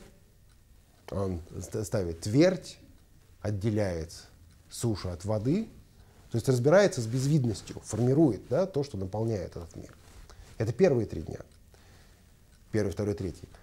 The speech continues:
Четвёртый, пятый, шестой день Бог решает другую проблему — проблему пустоты. Значит,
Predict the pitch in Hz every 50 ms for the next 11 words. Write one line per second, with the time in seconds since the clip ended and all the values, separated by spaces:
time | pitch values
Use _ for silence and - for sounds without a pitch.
0 | - - - - - 165 160 - 185 233 240 226 233 208 190 - - 214 208 208
1 | 208 190 185 - 190 185 - - - 233 247 254 233 180 143 131 127 107 85 69
2 | - - - - - - - - - - - - - - - - - - - -
3 | - - - - 120 170 180 - 226 202 - - 240 226 190 214 254 220 214 254
4 | 226 156 120 - 120 120 117 120 117 95 85 78 - - 110 123 156 175 180 165
5 | - 175 165 - - 175 170 170 143 104 85 - - - - - - - - -
6 | - - - - - - - _ - - - - - - - - - - - -
7 | - _ _ - - _ _ - 107 107 156 147 - - 120 - - -